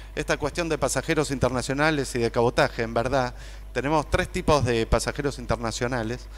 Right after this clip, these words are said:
Uno es el pasajero internacional receptivo, el turista que viene de afuera, el que viene a gastar divisa a la Argentina.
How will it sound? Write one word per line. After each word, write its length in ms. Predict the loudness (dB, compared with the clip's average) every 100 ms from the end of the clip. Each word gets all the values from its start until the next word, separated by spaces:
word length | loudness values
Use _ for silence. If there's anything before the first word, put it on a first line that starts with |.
| -14 -14 -6
Uno 200 | 0 0
es 140 | 0
el 80 | 2
pasajero 340 | 2 2 -2
internacional 720 | 2 0 0 -4 -2 0 0
receptivo, 640 | 0 -2 -4 -4 -4 -2 -4
el 100 | -4
turista 440 | -6 -6 -4 -4
que 80 | -2
viene 180 | -4 -4
de 60 |
afuera, 360 | -6 -2 -2 -2
el 100 | -4
que 120 | -6
viene 220 | -6 -4
a 100 | -4
gastar 400 | -6 -4 -2 -2
divisa 440 | -2 -4 -6 -4 -2
a 40 |
la 80 | -2
Argentina. 600 | -4 -8 -4 -4 -4